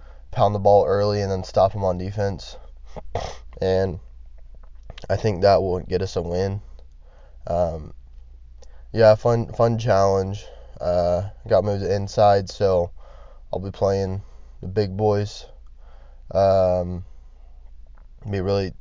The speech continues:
tough matchup for me, but I'm excited to step up for the challenge.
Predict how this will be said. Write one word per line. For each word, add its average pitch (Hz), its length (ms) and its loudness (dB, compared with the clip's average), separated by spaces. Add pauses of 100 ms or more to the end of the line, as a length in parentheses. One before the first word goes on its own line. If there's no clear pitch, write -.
(120)
tough 104 240 2
matchup 104 400 0
for 110 80 -4
me, 104 120 0
but 92 220 2
I'm 85 240 -6
excited 95 500 -2
to 87 100 -8
step - 280 -4
up 95 140 2 (220)
for 107 120 -8
the 92 80 -8
challenge. 104 640 0